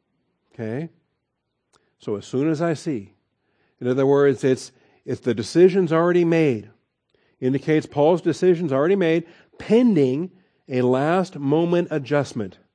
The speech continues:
as per the will of Jesus Christ. So just as soon as I see, I'm gonna send Timothy. Unless, of course,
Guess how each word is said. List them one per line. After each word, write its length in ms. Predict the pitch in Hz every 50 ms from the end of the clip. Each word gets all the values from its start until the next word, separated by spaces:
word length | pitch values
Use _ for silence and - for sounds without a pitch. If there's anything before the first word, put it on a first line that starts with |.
| _ _ _ _ _ _ _ _ _ _ _ _ _ _ _ _ _ _
as 300 | 117 117 127 135 135 -
per 260 | _ - 139 131 127
the 100 | 131 131
will 220 | 120 120 117 117 123
of 80 | 120
Jesus 380 | 101 123 110 104 104 113 107 -
Christ. 560 | - 185 196 196 165 120 110 _ - _ _ _ _ _ _ _ _ _ _ _ _ _ _ _ _ _ _ _ _ _ _ _ _ _ _ _ _ _ _ _ _
So 160 | _ - 135 120
just 240 | 135 156 147 -
as 100 | 170 131
soon 220 | - - 165 196 208
as 160 | 208 196 202
I 140 | 214 214 208
see, 640 | 208 - 254 269 262 233 208 190 185 190 190 190 - - _ _ _ _ _ _ _ _ _ _ _ _ _ _ _ _ _ _ _ _
I'm 140 | - 127 131
gonna 160 | 139 135 135
send 260 | 117 - 143 135 127
Timothy. 480 | - 151 147 131 107 90 - - 95 _ _ _ _ _ _ _ _ _ _ _ _ _ -
Unless, 240 | 110 113 110 110 -
of 80 | 160
course, 480 | - - 131 120 147 180 180 - -